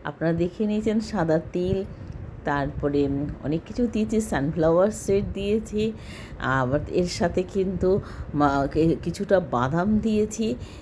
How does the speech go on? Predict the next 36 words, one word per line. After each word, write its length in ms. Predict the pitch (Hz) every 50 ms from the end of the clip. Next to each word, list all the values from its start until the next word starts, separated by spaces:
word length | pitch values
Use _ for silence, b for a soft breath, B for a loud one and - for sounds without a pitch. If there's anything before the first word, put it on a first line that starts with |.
| B - 180
যেগুলো 400 | 170 185 208 214 220 226 233 233
আমাদের 360 | 220 208 202 202 208 214 214 - - - -
প্রত্যেকের 560 | - 175 185 - - - - 214 - 233 226
শরীরে 480 | 220 - - 165 165 170 175 180 185 208 208 -
কোনো 140 | 170 170 165
না 180 | 165 165 170 175 -
কোনো 340 | - 165 165 170 190 220 269 - B B B B B B B -
আমাদের 400 | - 147 143 143 143 139 165 151
উপকার 460 | 123 147 - - 170 165 - 185 196
করে। 380 | 196 - 180 180 185 202 254 311 - B B B B B -
আচ্ছা, 300 | - 127 131 - - 135
আমি 200 | 127 160 175 180
সাদা 320 | 175 202 170 170 190 185
তেলে 320 | 185 208 208 214 214 214
আজকে 240 | 202 202 - - 226
রান্না 340 | 208 185 180 180 175 185 208
করেছি 440 | 214 - 185 190 196 214 - - 240
মূলত, 420 | 233 214 190 175 170 170 185 208
যেহেতু 300 | 208 202 180 190 185 214
তেলটা 360 | 208 - 202 180 180 180 208 196 -
কড়াইতে 300 | 180 180 175 175 175 185
একটু 160 | 185 - 190
বেশি 320 | 170 160 156 - - 208 - -
পরিমাণে 420 | 208 208 214 214 214 202 202 202 208 - -
পড়ে 280 | 160 165 170 185 190
গেছে, 420 | 190 185 160 175 175 - - 214 277 - B B B B B B - -
তার 220 | 185 190 175 170
জন্য 200 | - 214 208 208
বাটা 400 | 196 180 160 135 156 - 165 180
সামান্য 440 | - - 156 151 143 139 143 147 156
একটু 220 | 175 - - 220
দিয়েছি। 460 | 226 - - 165 160 170 165 - 233 220
কি, 260 | - - 185 143 139 170
মানে, 140 | 175 165 185
তেলটাকে 480 | 185 - 302 233 202 240 226 233 233 208
আবার 280 | 175 165 175 196 208